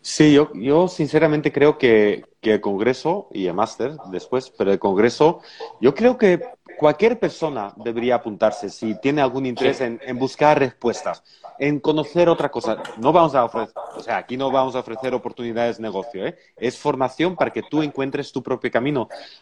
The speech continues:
Speaker 1: ¿Por qué lo digo? Porque hay personas, o sea, yo siempre digo, todos somos emprendedores, pero no todos valemos para montar una empresa. Eso lo tengo más claro que el agua. Pero sí es verdad que todos tenemos que tener ese bicho,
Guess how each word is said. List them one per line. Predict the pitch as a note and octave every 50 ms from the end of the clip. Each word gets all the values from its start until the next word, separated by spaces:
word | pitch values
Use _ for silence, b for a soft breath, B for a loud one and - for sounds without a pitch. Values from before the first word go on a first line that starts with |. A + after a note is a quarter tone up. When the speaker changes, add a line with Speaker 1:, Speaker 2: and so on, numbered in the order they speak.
| B B
Speaker 1:
¿Por | - C#3 -
qué | - F#3+ G#3
lo | G#3 F3+
digo? | D#3+ G#3+ A3+ G#3 E3+
Porque | - C#3 C3 - - C#3+ C#3 C#3 C3+ - - - - - - C#3
hay | E3 A3
personas, | - - F#3+ - - G3+ A3 G3 D3 D3+ D#3 - - - - - - - - - -
o | C3
sea, | - E3 C3+ A#2+ -
yo | C3+ E3+ G#3
siempre | - B3+ G#3+ G#3+ E3+
digo, | C3 A2+ G#2+
todos | - - F3+ G#3 G3+ -
somos | G3 F#3 E3+ D#3 C#3
emprendedores, | C#3 A#2+ - G#2 G#2 G2+ F#2+ G2 G#2+ C#3+ G3+ A#3 - - - - - - -
pero | A#2+ A2+
no | C3 C#3+
todos | C#3 D#3+ D3+ C#3
valemos | C3+ A#2+ B2+ B2+ B2
para | G#2+ B2 A2+ A2
montar | G#2 G#2 G2+ - G#2+ G2 G2
una | G2 F#2
empresa. | D#2+ D2+ - - - - - - - _ _ -
Eso | A#2 A#2 - A#2+
lo | A#2 A2
tengo | B2 A2+ A2
más | A2 G#2+ -
claro | - A2 G#2 - -
que | -
el | E2
agua. | D2 C#2+ - - - B B B B B B B B B B B _ _ _ _ _ -
Pero | D#3 D3 D3+ D3+
sí | - G3 G#3+
es | A#3+
verdad | A3+ F3+ F3+ G#3 G#3+ G#3
que | - C#3
todos | - - - G#3+ A#3 A3 A3+
tenemos | - E3 A3+ G#3+ G3+ G3
que | - -
tener | D3 C3+ D3 F3 F3+ - - -
ese | C3+ D3 - - D#3+
bicho, | C3+ A#2 G#2+ - E3+ E3 - - D3 D3 - -